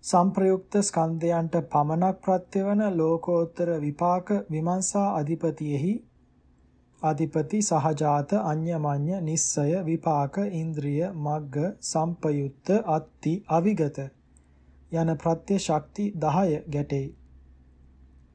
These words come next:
විසිහතර. සාධිපති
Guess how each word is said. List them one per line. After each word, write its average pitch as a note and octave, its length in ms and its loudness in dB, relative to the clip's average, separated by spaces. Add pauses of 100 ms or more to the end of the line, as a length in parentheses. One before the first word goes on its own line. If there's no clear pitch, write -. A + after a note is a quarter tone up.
(1120)
විසිහතර. F3 580 2 (1600)
සාධිපති G#3 800 4